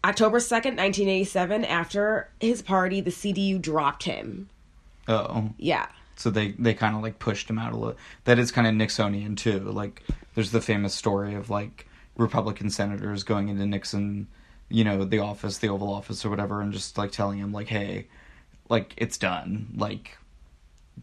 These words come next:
Speaker 2: you can't be president anymore. I'm sorry. <laughs> Like, we won't support you."
Speaker 1: Do you think that's gonna happen?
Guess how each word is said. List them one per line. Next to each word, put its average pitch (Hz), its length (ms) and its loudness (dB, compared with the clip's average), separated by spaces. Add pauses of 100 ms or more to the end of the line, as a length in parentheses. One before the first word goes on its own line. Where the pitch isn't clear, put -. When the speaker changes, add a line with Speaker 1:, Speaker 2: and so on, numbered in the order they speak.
(180)
Speaker 2:
you 107 200 0
can't 101 360 -4 (320)
be 107 140 0
president 104 480 -6
anymore. 104 420 -6
I'm 95 120 -6
sorry. 123 720 0
<laughs> - 20 -4
Like, 143 260 4
we 117 160 4
won't 101 240 0
support 101 360 -6
you." - 240 -2
Speaker 1:
Do 220 80 0
you 185 40 2
think 220 140 4
that's 240 180 0
gonna 220 140 4
happen? 233 640 -2